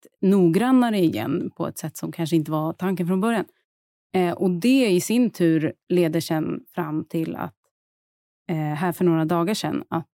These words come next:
eh, man beslutade att vacate, eh, den här domen då. Att, att den,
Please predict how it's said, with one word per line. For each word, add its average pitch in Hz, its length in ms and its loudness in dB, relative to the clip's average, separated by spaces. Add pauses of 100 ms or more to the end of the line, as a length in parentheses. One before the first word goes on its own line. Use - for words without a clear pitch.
(140)
eh, - 380 -6 (160)
man 185 220 0
beslutade 160 640 -2
att - 280 -6 (520)
vacate, 202 1040 -4 (120)
eh, - 420 -8
den 160 180 0
här 151 140 -4
domen 170 440 4
då. 156 100 0
Att, - 260 -4
att - 240 -6
den, 180 260 4